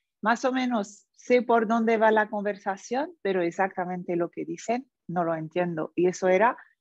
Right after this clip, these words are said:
el alemán era mi mejor idioma, porque me encanta la gramática alemana. Eh,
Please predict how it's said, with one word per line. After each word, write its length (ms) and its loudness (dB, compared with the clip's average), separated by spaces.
el 160 -2
alemán 380 4
era 140 0
mi 160 -6
mejor 340 -2
idioma, 500 -4
porque 220 -8
me 120 -4
encanta 420 0
la 120 6
gramática 540 0
alemana. 500 -2
Eh, 800 4